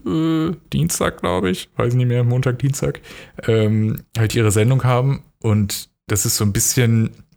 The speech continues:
Edutainment, würde ich mal sagen. Also so kommen so ein paar aktuelle Themen und dann kommen ein paar Unterhaltungsthemen und das ist mal wissenschaftlich, nachrichtentechnisch aufgebaut und mal so ein bisschen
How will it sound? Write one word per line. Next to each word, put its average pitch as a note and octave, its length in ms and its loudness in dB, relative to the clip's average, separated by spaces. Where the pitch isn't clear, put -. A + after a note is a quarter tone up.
Edutainment, A2+ 800 0
würde C3 120 0
ich C3 100 -2
mal B2+ 100 0
sagen. B2+ 220 2
Also G2+ 340 0
so G2 180 0
kommen G2+ 240 0
so G2+ 100 0
ein G2 60 2
paar F#2 220 0
aktuelle C3+ 460 0
Themen C3+ 380 0
und G#2 100 0
dann G2 80 0
kommen G2 160 0
ein - 20 -10
paar F#2 140 -2
Unterhaltungsthemen A#2+ 840 0
und F#2+ 100 0
das F#2 80 -2
ist - 120 -6
mal F2 640 0
wissenschaftlich, A2+ 680 -2
nachrichtentechnisch A2+ 580 -2
aufgebaut G#2+ 480 -2
und G2 80 2
mal F#2 160 0
so F2+ 80 -4
ein F#2 60 -2
bisschen F2 560 -4